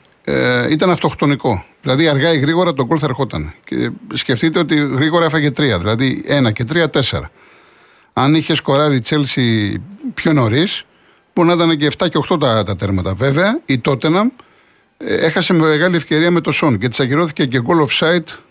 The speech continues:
του, ποιος ήταν, δεν θυμάμαι, ο Davis, ο Davis.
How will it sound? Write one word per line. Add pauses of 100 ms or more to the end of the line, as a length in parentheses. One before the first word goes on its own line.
(160)
του, (1700)
ποιος
ήταν,
δεν
θυμάμαι,
ο
Davis,
ο
Davis.